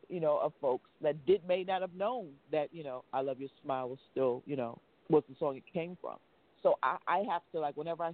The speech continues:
hear it, I just have to make a note on that, you know. Um, James Brown,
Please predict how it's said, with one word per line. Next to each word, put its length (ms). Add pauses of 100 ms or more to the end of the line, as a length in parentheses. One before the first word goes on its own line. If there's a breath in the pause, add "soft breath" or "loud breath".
(120)
hear 160
it, 100 (240)
I 80
just 200
have 140 (120)
to 140 (240)
make 220
a 60
note 280 (140)
on 200
that, 240
you 140
know. 300
Um, 240
James 260
Brown, 380